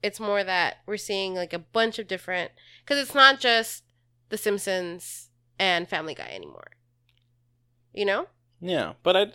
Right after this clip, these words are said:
Speaker 2: I don't know. I disagree, 'cause I think that that, well, I don't disagree, but I think that what you're saying is part of my point in that we are seeing new s-, story, like, animation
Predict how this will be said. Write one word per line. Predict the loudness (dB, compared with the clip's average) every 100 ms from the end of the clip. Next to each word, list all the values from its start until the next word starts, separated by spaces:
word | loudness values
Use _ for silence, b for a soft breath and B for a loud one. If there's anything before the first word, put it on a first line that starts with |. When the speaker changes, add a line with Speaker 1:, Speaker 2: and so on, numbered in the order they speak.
| -8
Speaker 2:
I | -4
don't | -2
know. | 0
I | 0
disagree, | -2 -6 -4 -2 -2 -4
'cause | 0
I | 2
think | 2 0
that | 4
that, | 2 2 b b b b _ _ _ _ _ _ _
well, | 10 12
I |
don't | 12
disagree, | 10 6 6 6 8
but | 8
I | 8
think | 6 4 4
that | 2 4
what | 2
you're | 2 0
saying | -4 -2 0 0 -4 -10 _ _ _ _ _ _ _ _ -2
is | -2 0
part | 2 4
of | 2
my | -2
point | -4 -4 -4 -6 _ _
in | -10 -6 -2
that | -2 -4 _ _ _ _ _ _ _
we | 6 6
are | 6
seeing | 2 0 2 0
new | 0 2 0 -4
s-, | -8 -14 _ _ _
story, | -18 -4 4 4 4 0 -4 -8 -14 _ _ _
like, | -4 2
animation | 4 4 2 0 -2 -4